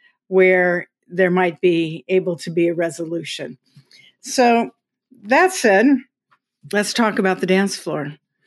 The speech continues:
First of all, you've got to get onto the dance floor. Oftentimes, settlement negotiations begin with, uh,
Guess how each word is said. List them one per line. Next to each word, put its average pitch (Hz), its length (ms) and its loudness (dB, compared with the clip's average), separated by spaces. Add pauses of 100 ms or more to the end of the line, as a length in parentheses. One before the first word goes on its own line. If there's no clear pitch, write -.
(400)
First 294 280 0
of 202 120 0
all, 190 160 4
you've 226 140 0
got 262 100 2
to 240 80 2
get 233 180 2
onto 247 320 4
the 160 80 0
dance 101 340 -6
floor. - 360 -10 (640)
Oftentimes, 220 1040 2
settlement 208 480 0
negotiations 190 960 2
begin 180 600 0 (380)
with, 196 460 2
uh, 180 580 0